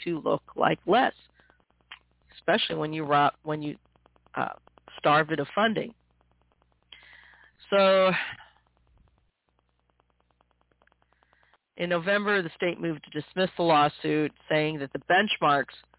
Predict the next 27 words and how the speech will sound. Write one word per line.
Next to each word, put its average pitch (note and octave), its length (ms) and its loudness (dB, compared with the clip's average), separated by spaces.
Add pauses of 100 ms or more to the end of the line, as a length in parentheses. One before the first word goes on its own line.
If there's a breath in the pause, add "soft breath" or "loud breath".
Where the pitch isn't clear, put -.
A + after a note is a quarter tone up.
(360 soft breath)
used E3+ 300 -4
to D#3+ 100 -2
determine D#3+ 300 -2
the D#3+ 80 -4
funding E3 360 0
are, D3 100 0
quote, D3 300 -2
"wholly C4+ 540 0
neutral," F#3+ 680 -2 (1000)
end F#3 200 -2
quote, - 280 0 (260 soft breath)
and D3 140 -8
the D3+ 60 -4
goal F#3+ 280 2
is F3 60 -4
to, - 160 -16
quote, E3 300 0
"reward E3 420 0
institutions E3+ 720 -6
who D3 80 -6
have C3+ 120 -4
better D#3 240 0
student D3 380 -8
outcomes D3 540 -2 (420 loud breath)
not D#3+ 220 2
to D#3+ 80 -20
diminish E3 340 -2